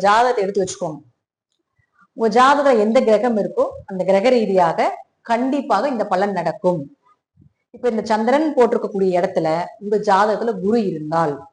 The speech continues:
கண்டிப்பாக உங்களுக்கு அவமானத்தை தான் ஃபர்ஸ்ட் கொடுக்கும். ஏன்னா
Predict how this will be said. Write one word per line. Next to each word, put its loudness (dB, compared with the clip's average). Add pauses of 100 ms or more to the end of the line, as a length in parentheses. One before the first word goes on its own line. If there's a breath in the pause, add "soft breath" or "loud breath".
(1040)
கண்டிப்பாக -2
உங்களுக்கு -2
அவமானத்தை -4
தான் -6
ஃபர்ஸ்ட் -10
கொடுக்கும். -20 (280)
ஏன்னா -6